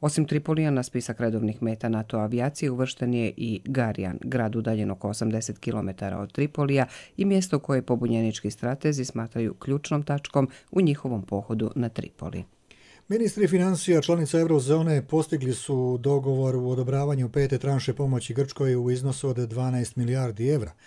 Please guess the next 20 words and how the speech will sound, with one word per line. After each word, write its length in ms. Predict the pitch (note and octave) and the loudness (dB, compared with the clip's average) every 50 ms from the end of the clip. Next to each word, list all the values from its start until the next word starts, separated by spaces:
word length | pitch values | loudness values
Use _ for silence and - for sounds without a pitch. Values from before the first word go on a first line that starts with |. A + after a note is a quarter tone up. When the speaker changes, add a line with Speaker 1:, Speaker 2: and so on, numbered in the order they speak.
| - - - | -20 -8 -2
Speaker 2:
dok 180 | - F#3 F3 - | 0 0 0 0
će 160 | - E3 D#3 | 2 2 2
odluka 440 | D3 D3+ D#3 D3+ D#3 D3+ - D3 C3 | 4 4 2 0 -2 -4 -2 -2 -2
o 400 | A#2+ G#2+ G2+ G#2 G#2 G#2 G#2 G#2+ | -2 -2 -2 -4 -4 -4 -4 -2
drugom 320 | A#2+ C3+ C3 D3 C#3 C3 | 0 0 2 2 0 0
paketu 420 | C3 C3+ B2+ - C#3+ C#3+ C#3+ C#3+ | 0 -2 -2 0 0 0 0 0
pomoći 340 | C3 D3+ D3 D3 C3+ C#3+ D3 | 0 0 2 2 0 0 -2
za 160 | C3 C3 C#3 | -2 0 0
ovu 160 | C#3 C3+ C3+ C3 | 0 0 0 2
zemlju 260 | C#3 D3 C#3+ C#3 C3 | 2 2 0 0 0
biti 200 | C3+ C3+ - C3+ | -2 -2 -2 0
donesena 500 | B2+ B2 B2+ B2 - - D3+ D3 B2+ - - - - - - - - | 0 0 0 0 0 0 0 0 0 -2 -4 -12 -20 -20 -14 -6 -2
u 120 | D#3+ D3 | 0 2
narednim 440 | C#3+ C#3 C#3 C#3 C3 A#2+ A#2 A2+ G2+ | 2 2 2 2 2 0 0 -2 -2
sedmicama, 600 | - C#3 C3+ C#3 C#3 C3 - D#3 D#3 D3+ D3 C#3 | -2 0 2 2 0 0 0 0 2 2 2 2
navodi 440 | C3+ B2+ A#2+ A#2 A#2+ B2 B2 B2+ A#2+ | 2 2 2 2 0 0 -2 -2 -4
se 180 | - - C#3+ | -4 0 0
u 220 | C#3 C3+ C3+ C3+ B2 | 0 2 2 0 0
zvaničnom 540 | A2+ A#2 A2+ G#2+ G#2 G2+ - A#2+ A#2 A2+ | 0 -2 -4 -4 -4 -4 -4 -4 -4 -2
saopštenju. 580 | G#2 - C#3 C#3 C#3 - - C#3 A#2+ G#2+ G2 E2+ | -2 -2 -2 -2 -2 -4 -2 -2 -2 0 -2 -4